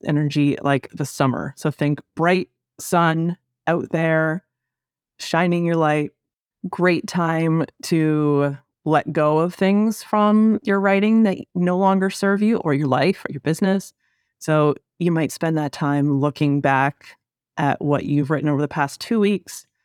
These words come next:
making some quick decisions, letting things go.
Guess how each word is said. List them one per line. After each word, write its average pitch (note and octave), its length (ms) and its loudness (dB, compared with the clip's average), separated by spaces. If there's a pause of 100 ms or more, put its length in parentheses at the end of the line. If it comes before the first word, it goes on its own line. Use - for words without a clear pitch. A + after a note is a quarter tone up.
(340)
making C#3+ 300 0
some C#3+ 160 -2
quick - 260 -4
decisions, F#3+ 840 2 (520)
letting C3+ 240 0
things C3+ 260 -2
go. G#3 440 0